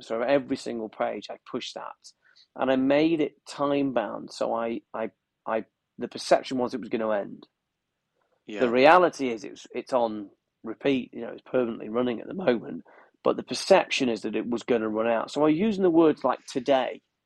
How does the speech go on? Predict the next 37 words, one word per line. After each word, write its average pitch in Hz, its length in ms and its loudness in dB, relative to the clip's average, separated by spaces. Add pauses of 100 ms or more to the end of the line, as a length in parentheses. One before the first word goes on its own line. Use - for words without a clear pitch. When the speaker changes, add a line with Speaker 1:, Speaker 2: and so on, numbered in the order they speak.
(680)
Speaker 1:
you 135 60 0
know, 117 120 2
Speaker 2:
Mm. - 40 -8
Speaker 1:
today's 131 520 4
offer. 127 400 2 (1000)
And 117 260 -6
Speaker 2:
Mm. - 40 -
Speaker 1:
today's 127 360 -2
price 120 640 -2
to - 100 -14
give 127 220 -6
the 120 160 -14
perception - 400 -6
that 113 120 -4
it 110 60 -6
was 117 240 -6
going 107 340 -6
to 107 460 -6 (100)
end. 117 440 -4 (680)
And 135 360 6 (140)
I 139 100 6
also 190 300 6
made 151 440 0
the, 135 260 0 (120)
the, 127 400 -4 (100)
the 123 120 -12
tr-, - 320 -12
the 127 40 -8 (140)
promise 143 520 2
very 113 220 0 (100)
clear. 104 220 -2 (1200)
So - 180 -8
I 127 80 0
made 123 240 -2
sure 123 240 0
Speaker 2:
Yeah. 117 80 -2
Speaker 1:
that 120 100 -2